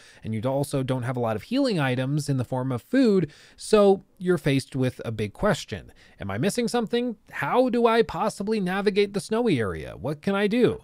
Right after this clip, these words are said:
So the player will keep looking for a creative solution and method by which you could explore the snowy area until you discover the solution. In this case, you'll find that near the base of the snowy area,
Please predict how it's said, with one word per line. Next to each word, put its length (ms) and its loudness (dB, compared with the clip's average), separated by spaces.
So 340 2
the 100 4
player 300 2
will 140 4
keep 320 -2
looking 400 2
for 200 0
a 80 -2
creative 540 0
solution 580 0
and 260 4
method 560 2
by 220 2
which 480 0
you 220 0
could 160 -2
explore 500 0
the 80 0
snowy 420 -2
area 440 -4
until 480 0
you 180 0
discover 560 2
the 140 0
solution. 640 -2
In 80 -2
this 220 4
case, 320 0
you'll 160 2
find 460 0
that 260 0
near 240 -2
the 100 0
base 320 -4
of 140 -4
the 40 -8
snowy 400 -6
area, 320 -6